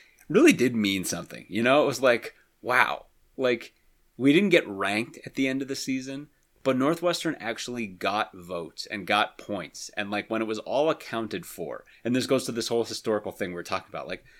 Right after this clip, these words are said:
at the end of the day, this twenty twenty-three season where Northwestern was supposed to go two and ten, they went eight and five and got poll vote, poll points in the final poll. I mean, I'm, you know,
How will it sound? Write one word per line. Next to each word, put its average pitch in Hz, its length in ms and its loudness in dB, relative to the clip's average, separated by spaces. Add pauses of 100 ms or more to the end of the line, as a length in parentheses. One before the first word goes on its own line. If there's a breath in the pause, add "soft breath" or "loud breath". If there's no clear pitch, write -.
(260 soft breath)
at 135 100 -8
the 156 140 2
end 214 100 -4
of 196 40 -4
the 165 60 2
day, 113 240 -4
this 98 260 -6
twenty 160 380 -4
twenty-three 113 640 -6
season 85 460 -10
where 87 100 -8
Northwestern 95 520 -6
was 95 100 -10
supposed - 260 -8
to 101 60 -14
go 95 240 -6
two 151 300 0
and 147 180 0
ten, 87 380 -8 (420 soft breath)
they 110 80 2
went 113 260 -4 (100)
eight 147 320 0
and 143 200 -4
five 87 640 -8 (200)
and 98 280 -6
got 113 400 0
poll 104 380 0
vote, 90 320 -6 (200)
poll 120 240 2
points 98 460 -4
in 101 220 -6
the 92 40 -8
final 85 400 -4
poll. 50 400 -12
I 104 60 -4
mean, 110 160 2
I'm, 92 340 -2
you 107 80 0
know, 76 160 -6